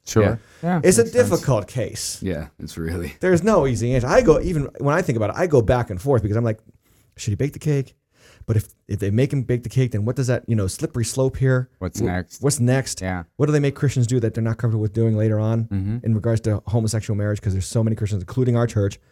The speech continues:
Speaker 3: that does not agree with homosexual marriage,
Speaker 1: Mm-hmm.
Speaker 3: will not perform homosexual marriages.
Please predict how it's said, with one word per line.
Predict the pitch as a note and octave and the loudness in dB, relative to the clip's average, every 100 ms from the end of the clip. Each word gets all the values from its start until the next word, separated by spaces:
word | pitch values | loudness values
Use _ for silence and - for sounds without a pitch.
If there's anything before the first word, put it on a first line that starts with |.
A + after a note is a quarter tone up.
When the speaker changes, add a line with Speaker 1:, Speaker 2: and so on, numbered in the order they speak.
| _ | _
Speaker 3:
that | A2+ | -2
does | G#2+ A2 | 2 2
not | G#2+ A2+ | 2 2
agree | G2+ G2+ | 2 0
with | G2 | 0
homosexual | G2+ G2+ G2+ G2 | 0 -2 -2 -4
marriage, | E2+ E2 G2+ _ - | -6 -8 -10 _ -8
Speaker 1:
Mm-hmm. | F2+ G#2+ | -2 2
Speaker 3:
will | C3+ | 6
not | B2+ A#2+ | 4 4
perform | G#2+ A2+ G2+ | 2 2 2
homosexual | G2+ F#2+ F#2+ - | 2 0 -4 -6
marriages. | F2+ E2+ - | -8 -8 -10